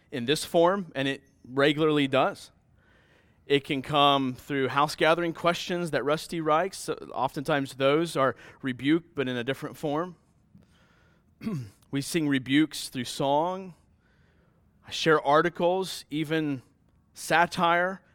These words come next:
that are meant to be rebukes. Rebuke comes in different forms. What we're talking about mostly here today is the rebuke between a brother and a brother, or a brother and a sister, or a sister and a sister,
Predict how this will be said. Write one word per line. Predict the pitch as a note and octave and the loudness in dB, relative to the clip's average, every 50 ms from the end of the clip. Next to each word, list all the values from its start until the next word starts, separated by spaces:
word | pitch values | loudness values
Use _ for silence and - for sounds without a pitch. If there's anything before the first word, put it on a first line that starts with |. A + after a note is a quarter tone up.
| _ | _
that | - C#3+ C3+ | -4 -2 0
are | C3 | 0
meant | C3+ D3 D3+ D3+ | 0 0 -2 -4
to | - E3 | -8 -6
be | C#3+ D#3 E3 D#3 | -2 0 0 0
rebukes. | D3+ D3+ D3 C3+ D3 D#3 F3+ F3+ - - - - - - - _ _ _ _ _ _ _ _ _ _ _ _ _ _ _ | 0 -2 -2 0 0 0 0 0 -2 -8 -14 -12 -12 -14 -16 _ _ _ _ _ _ _ _ _ _ _ _ _ _ _
Rebuke | - C#3 B2+ D3 F3 E3+ - | -8 -8 -6 -6 -6 -6 -4
comes | - F3+ F3 E3+ E3+ C#3+ E3 | -2 0 0 0 0 0 -2
in | D3+ D3 | 0 2
different | D#3 D3+ - - - - - | 2 2 0 -2 -10 -8 -4
forms. | - E3+ D#3 D3 C3 B2+ | 0 0 0 0 0 -2
What | D3+ D3+ | -2 -2
we're | D#3 D#3 | -2 -2
talking | - F#3 G#3 A3 - G#3+ | 0 0 0 0 0 0
about | F3 E3+ D#3 F#2+ - | 2 2 2 2 -2
mostly | B2+ C#3 C#3+ D#3 F#3 G#3+ A3 - - - E3+ D#3 C3+ | -8 -8 -4 0 0 0 0 -2 -4 -6 -4 -4 -2
here | C3+ D#3+ F3 E3+ D3+ | -2 -2 -2 -2 -2
today | - - D#3 E3 E3+ E3 D#3 C3+ B2 B2+ B2+ | -4 -4 -2 0 2 2 2 2 0 0 -2
is | B2+ B2+ B2 - - - _ _ _ _ _ _ _ _ _ - | -2 -4 -6 -8 -10 -14 _ _ _ _ _ _ _ _ _ -6
the | D3+ | -4
rebuke | C#3 C3+ C3 C#3+ E3+ E3+ E3+ E3+ | -4 -2 -2 -2 -2 -4 -4 -6
between | D3+ C#3 - - F3 E3 D#3+ D3+ | -14 -12 -8 -4 -4 -2 -2 -2
a | C#3 C3+ | -2 -4
brother | B2+ B2 C#3 C#3+ D3 D3 D3 D3 C#3+ C#3 C#3 C3 - _ _ _ _ _ _ _ _ _ - | -4 -2 0 0 0 0 0 -2 -2 -4 -4 -6 -10 _ _ _ _ _ _ _ _ _ -8
and | C3+ C3 | -8 -6
a | B2 | -4
brother, | B2 C#3+ D#3 D3+ C3+ C3 B2 A#2 A#2 | 0 2 4 4 4 2 0 0 0
or | A2 | 0
a | A2+ A#2+ | 0 2
brother | C#3 C#3+ D3 C#3+ | 2 4 4 4
and | C#3+ C3+ | 2 -2
a | B2+ | -4
sister, | - - D#3+ D3 - - - A#2+ A2 | -6 -6 -8 -8 -8 -8 -6 -6 -6
or | |
a | A2 - | -6 -6
sister | - D#3+ D3 - - D#3 C#3+ | -6 -6 -8 -6 -6 -6 -6
and | B2+ A#2+ | -6 -6
a | A#2 | -8
sister, | - - D#3+ - - - C#3+ A#2+ G#2+ | -8 -8 -8 -8 -6 -6 -6 -6 -6